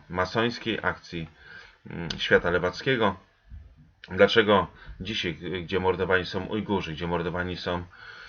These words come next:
na ulicach Hongkongu i obywatele tego kraju, dlaczego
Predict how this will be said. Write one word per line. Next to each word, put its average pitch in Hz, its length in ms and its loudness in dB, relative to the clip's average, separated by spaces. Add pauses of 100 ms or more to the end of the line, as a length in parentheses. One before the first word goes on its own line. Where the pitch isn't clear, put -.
(1120)
na 95 220 4
ulicach 98 320 -2
Hongkongu 98 680 0 (680)
i - 180 -12 (100)
obywatele 104 600 4
tego 87 280 -2
kraju, 90 400 2 (680)
dlaczego 101 540 2